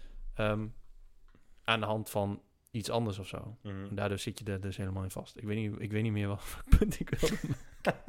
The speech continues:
Speaker 2: Ja, het ging over bewustzijn van dieren. In-, dat,
Speaker 1: Ja.
Speaker 2: dat we waarschijnlijk daarom
Speaker 1: Ja,
Speaker 2: zo
Speaker 1: precies.
Speaker 2: erg verschillen van dieren.
Speaker 1: Ja.
Speaker 2: Ja, maar dat,
Speaker 1: Dus
Speaker 2: ja,
Speaker 1: wij
Speaker 2: dat
Speaker 1: snappen de wereld om-, omdat we de hele tijd concepten aan elkaar linken. Maar ik weet dus niet of, ehm, net zoals dat wij mensen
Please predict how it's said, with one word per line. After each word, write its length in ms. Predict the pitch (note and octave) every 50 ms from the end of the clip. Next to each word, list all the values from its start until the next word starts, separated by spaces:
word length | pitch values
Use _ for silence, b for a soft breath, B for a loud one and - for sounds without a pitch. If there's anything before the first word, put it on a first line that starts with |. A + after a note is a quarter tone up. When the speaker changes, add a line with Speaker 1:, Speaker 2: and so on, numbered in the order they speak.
| - - - - D3 B2 - B G#3 G#3 G#3+ A3+ G3+ F#3+ G3 F#3 F3 B B B -
Speaker 2:
Ja, 0 |
het 140 | A2+ A2+
ging 120 | - C3+ B2+
over 120 | A#2 A2+
bewustzijn 380 | G2+ A#2 B2+ C#3 C3 - B2 G#2+
van 100 | G#2+ G#2
dieren. 380 | B2 C3+ C3 G#2 F#2 F2+ -
In-, 200 | - G2+ G#2 G2
dat, 100 | G2 G#2+
Speaker 1:
Ja. 180 | B2 D3+ D#3+ D3
Speaker 2:
dat 100 | G#2+ G2
we 60 | G2
waarschijnlijk 360 | F#2+ G2 - A#2 A2+ G#2 F#2+ G2+
daarom 460 | G#2+ A#2+ A#2+ A2 G2+ G2+ G2+ G#2 A2
Speaker 1:
Ja, 140 | - C3+ D#3+ E3+
Speaker 2:
zo 40 |
Speaker 1:
precies. 180 | - - G#2+ G#2+
Speaker 2:
erg 120 | G2 -
verschillen 300 | - - - - A2+ G2+
van 80 | G2 G2+
dieren. 320 | G#2 A#2 A2+ G2 F2+ E2 - -
Speaker 1:
Ja. 80 | C#3 D3
Speaker 2:
Ja, 140 | C3 G2+ F2 D#2 - - - - - - - - - - - - - - - - G2
maar 0 |
dat, 40 | F#2+
Speaker 1:
Dus 100 | A#2+ B2
Speaker 2:
ja, 60 | C3+
Speaker 1:
wij 100 | D3 D#3
Speaker 2:
dat 100 | D3+ -
Speaker 1:
snappen 280 | D#3 E3+ F#3+ - F3+
de 80 | D3 C#3
wereld 420 | C3 C#3+ D#3+ E3+ D3+ C#3 C#3 C#3
om-, 200 | - C3+ C3+ C3+ -
omdat 320 | - C3+ C3+ B2+ C3 C3 C3+
we 60 | C3
de 60 | B2
hele 120 | A#2+ C3
tijd 140 | C#3 C#3 B2+
concepten 400 | - - A#2+ - E3 D#3 - C#3 A#2
aan 60 | A2
elkaar 220 | G#2 - G#2+ G#2
linken. 300 | G2+ G#2 G#2 G#2 - G#2+
Maar 100 | A2 A2+
ik 100 | B2+ B2
weet 140 | C3 D3 D3+
dus 140 | D3+ C#3+ C3
niet 260 | C#3+ C#3 C#3 - -
of, 300 | - B2 B2 - - - b b b b b b b b b _ _ _ _ _ _ _ _ _ _ _ _ _
ehm, 380 | - A2+ A2 A2 A2 A2 A2 - - _ _ -
net 160 | A#2+ B2 B2+
zoals 160 | D3 C#3 B2
dat 120 | B2+ B2
wij 300 | B2 B2+ B2 B2 B2 A#2 - _ _ _ _ _ _ _ _ _
mensen 400 | - A2+ A#2 C3 C#3 - A#2+ G#2+